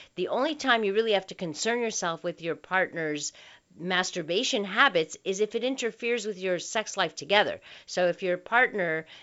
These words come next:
is regularly rejecting you, but you know that they are,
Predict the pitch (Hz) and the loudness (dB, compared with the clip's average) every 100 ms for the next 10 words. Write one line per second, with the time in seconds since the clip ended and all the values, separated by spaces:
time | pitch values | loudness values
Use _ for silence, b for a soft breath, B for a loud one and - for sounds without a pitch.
0 | B 175 170 185 214 214 214 190 190 180 | B -8 -4 0 2 2 0 2 2 2
1 | 175 170 165 151 156 175 240 302 294 220 | 0 -2 -4 -4 -4 2 6 6 4 2
2 | 180 160 147 147 180 b b b - 139 | 2 0 0 -2 -4 b b b -20 -6
3 | 180 175 165 160 - 180 190 190 202 202 | 0 2 2 -2 -10 -6 -2 2 4 4
4 | 196 185 - 165 160 156 156 | 2 0 0 2 4 4 2